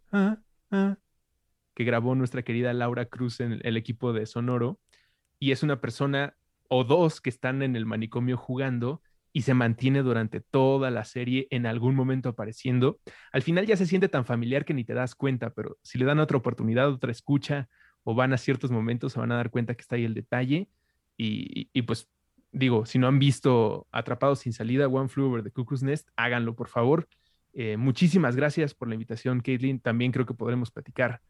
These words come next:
como mucho, mucho tiempo. Si quieres, otro día platicamos de otras cosas. A mí me encanta hablar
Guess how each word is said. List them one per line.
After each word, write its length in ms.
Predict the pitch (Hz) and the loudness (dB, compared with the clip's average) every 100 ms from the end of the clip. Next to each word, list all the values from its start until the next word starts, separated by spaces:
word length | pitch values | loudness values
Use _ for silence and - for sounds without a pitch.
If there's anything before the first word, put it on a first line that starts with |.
| _ _ _ | _ _ _
como 160 | 120 | -2
mucho, 300 | 107 131 127 | 2 2 2
mucho 180 | 139 139 | 0 0
tiempo. 320 | 143 165 180 | 0 0 2
Si 140 | 165 147 | 0 2
quieres, 260 | 175 185 | 2 2
otro 220 | 185 170 156 | 0 -2 -2
día 180 | 165 | -2
platicamos 500 | 165 139 123 143 160 | -2 -6 -4 -2 -2
de 120 | 139 113 | 0 2
otras 360 | 147 151 143 | 2 0 -4
cosas. 380 | - 160 156 156 | -4 -4 -2 -2
A 60 | 135 | -4
mí 80 | |
me 100 | 139 | -4
encanta 280 | 135 139 135 | -4 -4 -4
hablar 340 | 123 123 135 | -2 -4 -6